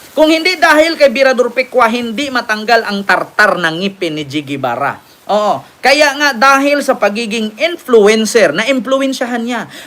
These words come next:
"Oh, ang galing-galing mo magsalita. Oh, bumabanat ka kay Marcos.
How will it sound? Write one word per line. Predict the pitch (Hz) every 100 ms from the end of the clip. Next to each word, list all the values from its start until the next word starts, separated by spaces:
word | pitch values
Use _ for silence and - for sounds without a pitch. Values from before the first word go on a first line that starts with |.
| -
"Oh, | 349
ang | 370
galing-galing | 370 381 370 381 381 381
mo | 381
magsalita. | 311 349 370 370 466 - 320 330
Oh, | 381
bumabanat | 254 302 320 339 359 370 359
ka | - 330
kay | 330 339
Marcos. | 359 349 - -